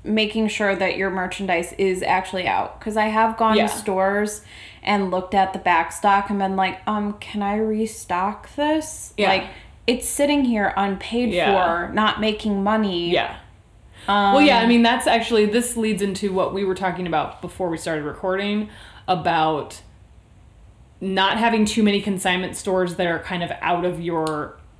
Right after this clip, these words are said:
Speaker 2: area.
Speaker 1: Right, right.
Speaker 2: Like, if you live in Chicago, it's probably not a great idea to have a whole lot of consignment stores that are not within driving distance of where you live.
Speaker 1: I will
Speaker 2: Like
Speaker 1: consign if they're, like,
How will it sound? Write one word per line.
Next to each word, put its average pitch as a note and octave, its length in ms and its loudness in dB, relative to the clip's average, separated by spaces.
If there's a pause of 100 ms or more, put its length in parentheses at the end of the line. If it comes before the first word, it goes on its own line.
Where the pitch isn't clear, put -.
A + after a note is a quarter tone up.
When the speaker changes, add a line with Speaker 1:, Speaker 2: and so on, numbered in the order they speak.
Speaker 2:
area. E3+ 200 0
Speaker 1:
Right, - 460 0
right. - 100 -2
Speaker 2:
Like, F#3 320 2 (580)
if G3 160 0
you A3+ 120 4
live B3 140 4
in A#3+ 60 6
Chicago, F3+ 960 2 (840)
it's - 180 -16
probably D#4+ 540 2
not A#3 160 2
a G#3 40 2
great F#3+ 220 2
idea F3+ 260 2
to D#3+ 60 0
have E3+ 400 -2 (200)
a F#3+ 140 2
whole G#3+ 400 2
lot F#3+ 160 4
of F3+ 100 -4
consignment F3+ 500 -4
stores E3 440 -4
that F3 200 -2
are E3+ 160 0
not F3 440 -2 (400)
within F#3+ 400 0
driving E3+ 440 0
distance D#3+ 340 -8
of D3+ 80 -10
where E3 100 -4
you D3+ 180 -4
live. - 300 -10 (300)
Speaker 1:
I A3+ 120 4
will D4+ 80 2
Speaker 2:
Like - 180 4
Speaker 1:
consign G3 580 0
if - 440 -6
they're, F3+ 480 -2
like, F3+ 280 -4